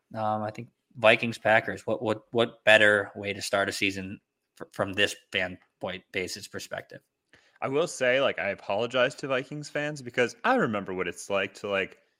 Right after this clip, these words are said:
Speaker 2: wait for your favorite team to play that Sunday, and you, and it takes forever to get there, and, and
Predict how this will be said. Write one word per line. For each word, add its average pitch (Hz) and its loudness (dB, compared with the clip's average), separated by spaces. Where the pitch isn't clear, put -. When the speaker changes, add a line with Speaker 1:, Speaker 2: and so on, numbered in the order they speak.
Speaker 2:
wait 120 0
for 123 -2
your 110 0
favorite 110 0
team 110 -4
to 98 -4
play 110 6
that 110 6
Sunday, 107 4
and 98 -4
you, 95 -4
and 104 -2
it 101 -6
takes 143 4
forever 107 4
to 92 0
get 107 0
there, 117 6
and, 95 -2
and 87 -12